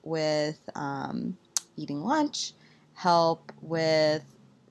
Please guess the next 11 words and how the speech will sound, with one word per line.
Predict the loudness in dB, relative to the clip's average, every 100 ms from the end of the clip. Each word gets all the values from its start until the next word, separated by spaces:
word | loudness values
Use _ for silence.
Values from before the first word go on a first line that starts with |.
| -4
writing, | 0 2 2 2 0 0
that's | -2 -2
called | -4 -4
scribing. | -4 0 0 2 0 0 -2 -10 -20 -2
At | 6 6 8
my | 6
particular | 6 2 2 2 4 6 6
school | 4 0 -2 2 2 2 2
and | -2
the | -2
students | -4 -4 -4